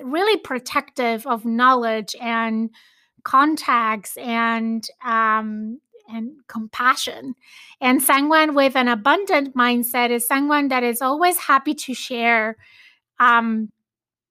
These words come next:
knowledge and contacts and compassion. Someone with a scarcity mindset tends to be pessimistic about the future,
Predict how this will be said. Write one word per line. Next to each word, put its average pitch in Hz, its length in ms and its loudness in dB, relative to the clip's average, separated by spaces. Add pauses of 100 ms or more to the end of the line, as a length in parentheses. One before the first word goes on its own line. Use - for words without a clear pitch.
(280)
knowledge 240 840 2
and 226 680 -6 (460)
contacts 254 1040 0
and 233 640 -6 (400)
compassion. 240 880 -4 (720)
Someone 381 440 2
with 339 140 -2
a 277 100 2
scarcity 302 600 -2
mindset 294 680 0 (160)
tends 403 380 -6
to 392 100 -4
be 320 280 -2
pessimistic 254 960 -2
about 247 380 2
the 240 80 -2
future, 240 640 -2